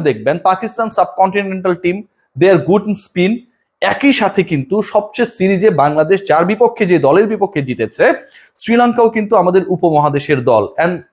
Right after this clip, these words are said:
তাদের যে ক্রিকেটাররা, তারাও কিন্তু স্পিনে ভালো। এখন এই যে ভালো, স্পিনে ভালো, দুই দলই ভালো, কিন্তু বাংলাদেশের স্পিন খেলতে গিয়েই কিন্তু আসলে ঘটনাটা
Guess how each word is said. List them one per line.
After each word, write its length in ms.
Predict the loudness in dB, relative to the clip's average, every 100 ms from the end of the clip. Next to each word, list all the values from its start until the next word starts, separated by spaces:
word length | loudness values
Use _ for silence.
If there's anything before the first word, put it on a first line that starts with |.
| -2
তাদের 240 | 2 2 2
যে 60 | 0
ক্রিকেটাররা, 500 | 0 0 0 2 0 0
তারাও 220 | 2 2 2
কিন্তু 200 | -2 -8 -8
স্পিনে 260 | -2 0 0
ভালো। 140 | -2 -6 -14 _ _ _ -2
এখন 200 | 0 2 2
এই 120 | 4 4 2
যে 80 | 0 0
ভালো, 220 | 0 4 4 2
স্পিনে 340 | -4 -2 2 2 2
ভালো, 180 | 0 0 -2
দুই 120 | -2 2 4
দলই 200 | 2 2
ভালো, 140 | 0 0 -4
কিন্তু 180 | -8 -6 -2
বাংলাদেশের 540 | -2 -2 -4 -4 -4 -6 -8
স্পিন 260 | -8 -4 -4 0
খেলতে 300 | 0 2 0 2
গিয়েই 260 | 0 0 0
কিন্তু 180 | -2 0 0
আসলে 180 | 2 0 2
ঘটনাটা 320 | 0 0 0